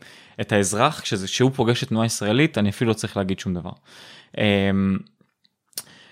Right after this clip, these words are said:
הפעילות שלנו, ואנחנו מתחילים, אנחנו מסתכלים על עצמנו כארגון שפועל לטווח ארוך, אני לא אצא לעשות איזושהי מחאה,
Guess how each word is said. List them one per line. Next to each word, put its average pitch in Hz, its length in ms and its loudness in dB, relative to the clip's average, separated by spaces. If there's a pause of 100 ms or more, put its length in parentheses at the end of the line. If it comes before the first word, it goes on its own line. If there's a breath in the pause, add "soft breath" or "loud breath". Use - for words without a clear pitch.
(380 soft breath)
הפעילות 123 440 0
שלנו, 165 420 2
ואנחנו 98 400 0
מתחילים, 113 800 2 (100)
אנחנו 98 240 -6
מסתכלים 117 300 -4
על 127 60 2
עצמנו 101 300 -4
כארגון 101 380 -2
שפועל 104 300 -4
לטווח - 300 -8
ארוך, 98 420 -2
אני 104 200 -2
לא 110 140 4
אצא 120 600 2 (120)
לעשות 101 420 -6
איזושהי 110 280 -2
מחאה, 107 520 0